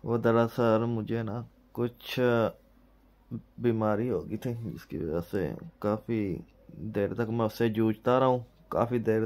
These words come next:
तक वो लड़ता रहा हूँ, मेडिसिन वगैरह खाते रहा हूँ। हाँ, तीन मंथ हो गए हैं मेडिसिन खा रहा था। आ, व्लॉगिंग से पहले भी वो थोड़ा सा इशू था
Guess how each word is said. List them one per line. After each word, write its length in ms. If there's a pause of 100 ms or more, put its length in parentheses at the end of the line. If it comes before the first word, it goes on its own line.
तक 200
वो 320
लड़ता 420
रहा 100
हूँ, 240
मेडिसिन 520
वगैरह 300
खाते 400
रहा 160
हूँ। 160 (1400)
हाँ, 460 (160)
तीन 260
मंथ 260
हो 120
गए 120
हैं 160 (180)
मेडिसिन 360
खा 140
रहा 120
था। 240 (120)
आ, 140
व्लॉगिंग 420
से 140
पहले 340
भी 160
वो 260 (100)
थोड़ा 140
सा 220
इशू 240
था 200